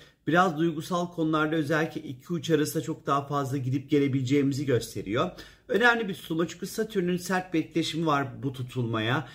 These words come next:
Bu bizim sorumluluklarımızın artmaya başladığı ve hani bu sorumlulukların da bizi bir fazladan yorabileceğini açıkçası anlatıyor. Mars Neptün kavuşumunun da tutulmaya güzel bir etkisi var. Bu dönem spiritüel konularla uğraşmak,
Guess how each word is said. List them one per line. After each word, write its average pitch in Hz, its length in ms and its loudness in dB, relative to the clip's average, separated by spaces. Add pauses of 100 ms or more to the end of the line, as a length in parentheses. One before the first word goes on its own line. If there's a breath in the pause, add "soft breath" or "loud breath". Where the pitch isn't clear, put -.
(260 loud breath)
Bu 147 120 4
bizim 165 240 4
sorumluluklarımızın 147 840 2
artmaya 135 480 -2
başladığı 139 640 0
ve 143 100 0
hani 147 240 0
bu 139 60 -10
sorumlulukların 160 540 0
da 151 80 4
bizi 139 200 -2
bir 123 80 -10
fazladan 147 360 0
yorabileceğini 139 640 2
açıkçası 123 440 -4
anlatıyor. 95 600 0 (420 loud breath)
Mars 180 300 0
Neptün 165 260 0
kavuşumunun 151 520 -2
da 135 100 -2
tutulmaya 135 400 -2
güzel 117 340 0
bir 110 60 0
etkisi 104 340 -12
var. 131 260 -2
Bu 120 100 -6
dönem 123 280 2
spiritüel 123 540 -4
konularla 120 400 0
uğraşmak, 120 640 0